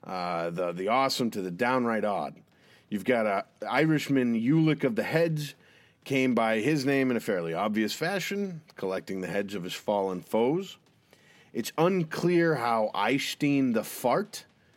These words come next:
came about his, but the lesson there is probably something along the lines of, uh, of become friends with the, uh, the, the people that tell your story. Uh, Vlad's son shared his father's tastes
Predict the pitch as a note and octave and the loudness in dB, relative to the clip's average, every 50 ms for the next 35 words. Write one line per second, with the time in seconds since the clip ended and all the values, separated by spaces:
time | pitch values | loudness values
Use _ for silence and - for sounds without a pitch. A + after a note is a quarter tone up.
0 | _ _ _ _ _ _ - D3 D3 C#3 C3+ C3 B2+ A2+ A2+ A2+ A2 G#2+ G#2+ - | _ _ _ _ _ _ -2 0 2 2 2 2 2 2 2 2 2 0 -2 -2
1 | C#3 D#3 D#3 D#3+ F#3 G#3 G#3 G3 D#3 B2 B2+ A#2 G2 B2 B2 D3 F3 F3 D#3+ - | -2 0 2 2 0 0 -2 -4 -4 -2 -2 -2 0 0 0 2 2 0 0 0
2 | - E3 D#3+ D3 C#3 C#3 C#3 C#3 C#3 C#3 C#3 C3+ C3 B2 - - - - - - | 0 0 2 2 2 2 2 2 2 4 4 2 2 0 -4 -10 -20 -20 -20 -20
3 | - _ - B2 C3 C3 C3 C3 C3 B2+ A#2+ - - F3+ F3+ F3 E3 E3 D#3+ C#3+ | -20 _ -2 0 2 4 4 4 2 2 0 0 0 2 2 2 4 2 2 2
4 | - - D3 C#3 C3+ C3 B2+ B2+ B2+ B2 B2 B2 A#2+ A#2 A#2+ A#2+ A#2+ A#2 A#2 A#2 | 2 2 2 2 2 2 4 4 4 2 2 2 2 2 2 2 2 2 2 2
5 | A2+ G#2+ G#2 A2 G#2+ G2+ G#2+ G#2+ G#2 G#2 G2+ G#2 G2+ G2 F2+ F#2+ G2 F#2+ F#2+ G2 | 2 2 2 0 0 0 0 -2 -2 -2 -2 -2 -4 -4 -2 -4 -4 -6 -8 -10
6 | - - F#3+ F3 A3 A3+ A3+ A3 - - A#3 A3+ A3 G#3 F3 E3 E3+ F3 F3+ E3+ | -8 -6 -4 0 2 2 2 0 0 0 2 2 2 2 0 0 0 2 2 0
7 | D#3 D#3 - D#3 D#3+ D#3+ D3+ D3+ D3+ D3+ D3 C#3 C3+ C#3 C#3 C#3 D3 C3+ B2+ - | 0 -2 -4 -2 0 0 2 2 2 2 2 2 2 2 0 0 -2 -4 -4 -4
8 | C#3+ D#3 D#3+ - G3+ E3+ D#3+ E3 D3+ C#3 - - D3 D3 C3+ B2 A2+ G#2+ G2+ - | -6 -4 -2 -2 -2 0 0 0 0 -2 -2 0 0 2 2 2 2 0 0 -2
9 | - - - A2 F#2+ E2 C#2+ - - - _ _ _ _ - - - - - - | -4 -4 -2 -2 -2 -2 -4 -8 -12 -16 _ _ _ _ -20 -20 -20 -20 -20 -20
10 | _ _ - A2 G#2+ G#2+ G#2 G#2 - A#2+ A2 A#2+ B2+ C3+ D3 E3 F3 F3+ E3+ D#3 | _ _ -6 -4 -2 0 0 -2 -2 -4 -2 0 0 2 2 2 2 2 0 0
11 | - - - E3+ D#3+ E3 E3+ F3+ F3+ D#3+ - - D#3 D3 C#3 C3 B2+ A#2+ - - | -2 0 2 2 4 4 2 2 0 -2 0 0 2 2 2 2 0 -2 -4 -2
12 | - C3+ B2+ B2+ A#2+ B2 A2 G#2 - - - - C#3 C3 D#3 G3+ - - - - | -2 0 0 0 0 0 -2 -4 -6 -8 -6 -2 -2 0 0 -2 -4 -6 -8 -10
13 | - - | -12 -12